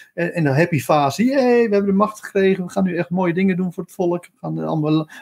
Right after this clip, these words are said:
hand in hand, eh, als, als we ons ideaal aanrennen. Oh, er wordt allemaal gefrustreerd door rechters. Nou, gaan we de rechtsmacht uithollen. Oh, nou mislukt het economisch. Nou, dan moeten we alsnog een zondebok vinden."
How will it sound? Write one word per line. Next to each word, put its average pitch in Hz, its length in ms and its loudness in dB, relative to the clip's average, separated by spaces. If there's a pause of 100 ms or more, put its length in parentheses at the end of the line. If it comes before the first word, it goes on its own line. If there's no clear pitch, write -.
hand 185 240 2
in 156 80 4
hand, 156 340 0
eh, 156 120 -2
als, 147 160 -2
als 165 200 -8
we 151 80 -14
ons 156 220 -2
ideaal 175 440 -2
aanrennen. 196 420 -2 (280)
Oh, 254 100 0
er 220 140 4
wordt 165 120 -4
allemaal 185 180 -2
gefrustreerd 180 440 -2
door 160 120 -2
rechters. 208 360 -2
Nou, 151 180 -6
gaan 131 120 -8
we 123 60 -6
de 131 60 -2
rechtsmacht 196 380 -2
uithollen. 196 500 0 (320)
Oh, 214 360 2
nou 175 160 -2
mislukt 175 320 -2
het 160 100 -12
economisch. 185 560 0
Nou, 190 120 -2
dan 143 100 0
moeten 156 180 -6
we 165 160 -4
alsnog 160 360 -4
een 165 240 -4
zondebok 147 440 -2
vinden." 135 360 -4